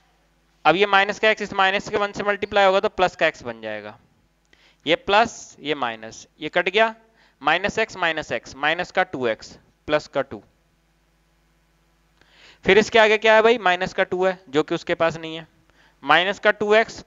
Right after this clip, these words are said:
plus का टू। देखो ना, minus minus plus, two वन जा two, plus का टू बनेगा, ये plus, ये minus। मैं अब थोड़ा जल्दी speed में कर रहा हूँ क्योंकि हम ये divide वाले question बहुत बार कर चुके हैं, पहले भी हमने सीखा था। ठीक है, इसलिए मैं थोड़ी speed पकड़ रहा हूँ,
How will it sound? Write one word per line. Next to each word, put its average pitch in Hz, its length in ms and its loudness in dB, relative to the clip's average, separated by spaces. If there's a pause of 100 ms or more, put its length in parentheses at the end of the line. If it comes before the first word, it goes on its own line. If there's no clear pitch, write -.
plus 202 220 -2
का 233 240 0 (560)
टू। 117 160 -2 (360)
देखो 143 160 2
ना, 226 120 2
minus 175 460 -2
minus 185 380 -4
plus, 196 440 0
two 175 100 0
वन 165 240 -4
जा 208 140 2 (240)
two, 113 120 -8 (100)
plus 139 200 -4
का 151 100 -8
टू 139 140 -8
बनेगा, 104 340 -14 (600)
ये 147 120 0
plus, 196 320 0
ये 185 100 -2
minus। 113 440 -6 (340)
मैं 151 60 4
अब 170 120 2
थोड़ा 202 160 6
जल्दी 208 280 0
speed 214 300 -2
में 220 100 -2
कर 190 120 4
रहा 220 100 4
हूँ 226 80 2
क्योंकि 233 440 -4 (380)
हम 190 240 -4 (140)
ये 208 120 6
divide 190 340 4
वाले 208 220 4
question 208 300 0
बहुत 170 220 6
बार 196 180 4
कर 190 140 -4
चुके 185 240 -6
हैं, 117 140 -6
पहले 165 280 4
भी 208 100 0
हमने 202 220 -4
सीखा 165 260 -4
था। 117 160 -8 (600)
ठीक 160 160 -4
है, 240 160 2
इसलिए 175 320 -6
मैं 190 120 0
थोड़ी 185 220 2
speed 190 240 -4
पकड़ 180 220 0
रहा 180 100 4
हूँ, 254 100 -2